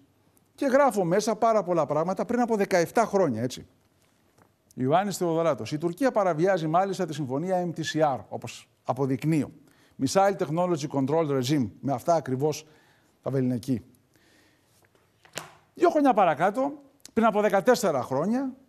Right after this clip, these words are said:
στο Τεύχο σαράντα ένα Ιουλίου Αυγούστου, στην αμυντική επιθεώρηση, αναφέρομαι στην απειλή των τουρκικών U A V, Χερών, Χάρπη και Χαρόπ, όπου επικαιροποιώ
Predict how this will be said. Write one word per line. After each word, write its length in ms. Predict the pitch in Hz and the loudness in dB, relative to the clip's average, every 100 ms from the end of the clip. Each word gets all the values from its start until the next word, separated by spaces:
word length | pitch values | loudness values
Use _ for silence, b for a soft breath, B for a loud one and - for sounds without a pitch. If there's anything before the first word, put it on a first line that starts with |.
| _ | _
στο 220 | - 202 | -2 -2
Τεύχο 340 | 196 254 - 202 | 2 0 0 -2
σαράντα 380 | 175 151 139 | 0 0 0
ένα 280 | 156 190 170 | 0 2 2
Ιουλίου 440 | 147 139 139 165 139 | 2 2 2 2 2
Αυγούστου, 360 | 127 240 233 | -2 -4 -4
στην 180 | 220 175 | -4 -2
αμυντική 360 | 156 143 147 180 | 0 0 0 0
επιθεώρηση, 720 | 143 123 165 240 247 262 262 B B B B | -2 -2 0 0 0 -4 -4 B B B B
αναφέρομαι 600 | 269 208 214 233 240 240 | 2 2 4 4 4 2
στην 240 | 233 220 | 2 2
απειλή 640 | 196 175 165 202 254 262 B B B B | 2 2 2 2 2 -2 B B B B
των 200 | 247 233 | 2 2
τουρκικών 760 | 233 - 202 247 240 165 110 - _ _ _ - | -2 -2 2 6 6 4 -6 -14 _ _ _ -12
U 200 | 139 214 | -2 4
A 220 | 214 175 143 | 6 6 2
V, 140 | 226 247 - - - - | 0 -2 -6 -16 -16 -2
Χερών, 520 | 240 220 226 226 220 - _ | 2 4 4 2 -2 -8 _
Χάρπη 580 | - 220 214 220 214 208 b b | 0 2 2 -2 -4 -6 b b
και 140 | 311 | -2
Χαρόπ, 380 | 262 226 220 190 - - b b b b | 2 4 4 2 -2 -20 b b b b
όπου 300 | 233 220 233 | 0 0 0
επικαιροποιώ 1300 | 233 226 233 226 226 220 214 220 269 277 135 - | 0 2 -2 2 4 4 2 2 2 2 0 -6